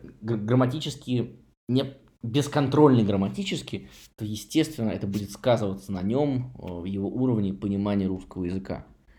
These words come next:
И это т-, та проблема, которую в ближайшем будущем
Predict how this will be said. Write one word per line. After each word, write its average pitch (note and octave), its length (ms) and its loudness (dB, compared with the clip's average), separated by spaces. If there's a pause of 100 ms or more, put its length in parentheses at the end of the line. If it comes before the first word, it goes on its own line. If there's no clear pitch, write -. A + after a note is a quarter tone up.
(360)
И F#2+ 580 -6 (340)
это A#2 500 -4 (320)
т-, - 80 -16 (120)
та D3 180 8
проблема, A2 600 0
которую G2+ 400 -6
в G2 60 -16
ближайшем A2+ 440 -2
будущем G2+ 540 -8